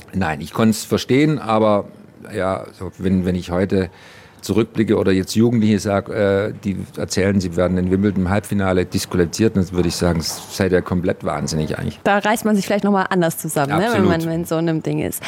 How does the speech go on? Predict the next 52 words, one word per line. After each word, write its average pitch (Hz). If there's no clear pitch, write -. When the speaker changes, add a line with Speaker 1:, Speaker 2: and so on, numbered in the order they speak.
Speaker 2:
Ähm, 214
ihr 202
habt, 247
also 214
Boris 226
Becker 233
und 220
du 254
habt 269
euch 254
ja 233
in, 214
in 220
diesem 254
Turnier, 302
glaub 269
ich, 269
auch, 277
äh, 247
kennengelernt, 175
äh, -
oder? -
Speaker 1:
Nein, 226
nein, -
nein. -
Speaker 2:
Oder 233
Speaker 1:
Wir 240
Speaker 2:
vorher 262
Speaker 1:
haben 302
Speaker 2:
schon? 320
Speaker 1:
uns, 349
nee, 92
viel 117
früher 80
schon. -
Wir 104
haben, 92
äh, 90
er 98
hat 104
im 87
Verband 95
in 90
Baden 104
gespielt 113
und 90
ich 90
in 90
Württemberg 107
und 92
wir 90
haben 87